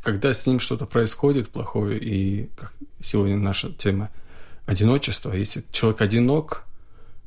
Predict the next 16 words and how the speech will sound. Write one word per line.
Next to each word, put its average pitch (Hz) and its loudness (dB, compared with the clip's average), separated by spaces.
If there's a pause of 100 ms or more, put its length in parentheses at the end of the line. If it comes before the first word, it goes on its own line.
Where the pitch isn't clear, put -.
если 117 4
он 127 2 (100)
ищет - 0 (640)
проблему 117 4
где-то, 110 0 (800)
а - 0
не 104 6
в - -6
себя, 143 2 (400)
то - 2
это 120 2
уже 117 2 (720)
неправильно. 101 0
Он 110 4
стал 110 4
н-, 101 2